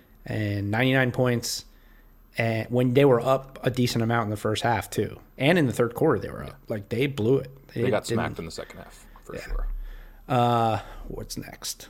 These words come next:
Speaker 1: Let's go Hawks. Hawks look pretty good, but again, I'm not expecting the Bulls to be great this year. Hawks win one twenty-four, one oh four. Trae Young, thirty-seven,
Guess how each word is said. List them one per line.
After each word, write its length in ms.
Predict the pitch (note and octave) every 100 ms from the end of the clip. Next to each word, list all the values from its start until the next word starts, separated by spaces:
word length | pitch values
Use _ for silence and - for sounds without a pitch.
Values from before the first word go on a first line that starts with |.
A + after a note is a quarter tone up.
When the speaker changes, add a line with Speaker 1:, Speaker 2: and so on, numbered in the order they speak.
| -
Speaker 1:
Let's 240 | B2+ E3
go 1080 | - - D3 C#3+ C3+ C3+ C3 B2+ B2+ B2 A#2+ - - _ -
Hawks. 680 | - B2 A#2+ - - - - - - - - _ -
Hawks 380 | D3+ D#3+ - -
look 160 | D#3
pretty 220 | - D3+
good, 340 | C3 C3 D#3 C3+
but 260 | C3+ B2+ -
again, 380 | A#2+ B2 A#2+ - - - - -
I'm 120 | D3
not 160 | E3
expecting 640 | D3 B2+ - - C#3 C#3+ C3+
the 60 |
Bulls 300 | A#2+ C3 C3
to 80 | C3
be 80 | B2+
great 280 | B2 C3 C3
this 160 | B2+ -
year. 100 | C3+
Hawks 340 | C#3 C3+ -
win 240 | D3+ B2+ A#2+
one 160 | C3
twenty-four, 540 | C3 C3 A#2+ - B2+ B2
one 240 | A#2+ C#3+
oh 120 | B2+
four. 480 | A#2 A2 G#2+ C3+ C#3 - - - - -
Trae 320 | - D3 C#3
Young, 340 | C3 C3 A#2+ G2+ - - -
thirty-seven, 1080 | - - A#2+ C#3+ C3 - A2 A2+ G2 D3